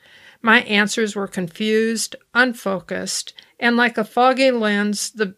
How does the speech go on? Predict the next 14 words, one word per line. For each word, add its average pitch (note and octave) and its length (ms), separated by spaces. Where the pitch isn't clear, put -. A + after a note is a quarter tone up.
picture C4+ 380
of G#3+ 200
my G#3 160
painful A3+ 520
situation G#3 880
had G3 220
fear A#3 480
and G#3+ 240
resistance G3 880
to G#3 180
what G3+ 280
I G3 80
really G#3 400
wanted. G3 580